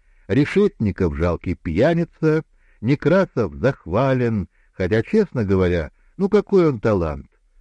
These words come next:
Ну а уж о Достоевском и говорить даже непристойно в порядочном обществе. И вот сибарит Курочкин — демократ, а он нищий труженик Достоевский,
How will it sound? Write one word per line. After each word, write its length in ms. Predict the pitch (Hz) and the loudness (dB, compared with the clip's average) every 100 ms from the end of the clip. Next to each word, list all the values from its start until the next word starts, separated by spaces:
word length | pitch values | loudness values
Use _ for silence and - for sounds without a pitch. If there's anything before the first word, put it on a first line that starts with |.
| _ - | _ -8
Ну 280 | 120 143 101 | -2 0 2
а 120 | 85 | 2
уж 300 | 78 - - | -2 -4 -8
о 100 | 87 | -6
Достоевском 1000 | 80 - - 76 110 196 196 - 165 156 | -4 -6 -6 -2 2 0 -2 -2 0 0
и 140 | 143 | -2
говорить 520 | 127 131 113 90 123 123 | -2 0 2 0 0 2
даже 260 | 123 117 | 0 0
непристойно 720 | 104 - 101 _ 107 92 82 | -4 -4 -6 _ 0 2 0
в 100 | - | -4
порядочном 640 | - 90 87 80 - - 82 | -2 2 2 0 -4 -4 -4
обществе. 520 | 76 - _ _ _ _ _ _ _ _ _ _ _ _ _ _ | -4 -10 _ _ _ _ _ _ _ _ _ _ _ _ _ _
И 100 | 85 | -2
вот 240 | 90 107 - _ _ _ _ _ _ _ - | 2 2 0 _ _ _ _ _ _ _ -4
сибарит 460 | 87 90 104 113 | 0 2 4 2
Курочкин — 760 | - 139 139 120 - - 82 65 - _ _ _ _ | 0 2 2 0 -4 -4 -4 -6 -14 _ _ _ _
демократ, 760 | 87 85 85 80 - 95 123 - _ _ _ _ _ _ _ _ _ _ _ | -8 -4 -2 -4 -2 0 0 -4 _ _ _ _ _ _ _ _ _ _ _
а 120 | 85 | -2
он 380 | 87 117 110 98 _ | 2 4 4 0 _
нищий 720 | 92 87 123 107 - - 82 | -4 0 0 0 -6 -6 -6
труженик 600 | - 87 110 98 90 76 | -4 -2 0 0 -2 -2
Достоевский, 1000 | 73 71 - 76 85 165 - - 92 - | -2 -4 -4 -2 2 0 -2 -6 -4 -4